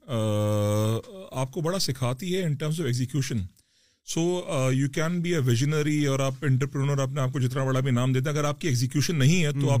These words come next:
Speaker 1: کچھ بھی کر لیں، سوچ تو بندہ کتنی بھی بڑی بات بھی سکتا ہے۔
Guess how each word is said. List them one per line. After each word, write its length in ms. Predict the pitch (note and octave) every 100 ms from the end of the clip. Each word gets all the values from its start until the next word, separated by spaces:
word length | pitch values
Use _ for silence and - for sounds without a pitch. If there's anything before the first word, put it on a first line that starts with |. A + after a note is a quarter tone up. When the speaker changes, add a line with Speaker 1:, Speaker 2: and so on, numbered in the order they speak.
| A2+
Speaker 1:
کچھ 140 | B2+
بھی 120 | D3+
کر 160 | E3 D3
لیں، 120 | D3+
سوچ 300 | D#3+ D3+ D#3+ -
تو 80 |
بندہ 420 | D3+ B2+ - B2+ C3+
کتنی 240 | B2+ C#3
بھی 80 | C#3
بڑی 120 | A2
بات 100 | G#2
بھی 100 | G2
سکتا 280 | - G2
ہے۔ 60 | G#2